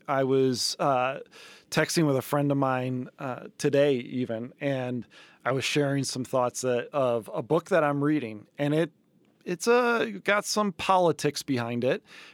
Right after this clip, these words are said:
We t-, totally disagree on some of that, and yet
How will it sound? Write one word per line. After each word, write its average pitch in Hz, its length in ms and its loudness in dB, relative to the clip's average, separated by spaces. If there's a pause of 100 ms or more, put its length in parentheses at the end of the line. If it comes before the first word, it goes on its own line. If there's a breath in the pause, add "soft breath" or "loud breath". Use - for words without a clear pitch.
We 143 200 2
t-, - 100 -20 (380)
totally 156 340 2
disagree 143 840 0
on 131 180 -6
some 131 220 -4
of 117 120 -4
that, 123 360 -2 (500 loud breath)
and 139 600 0 (120)
yet 139 440 2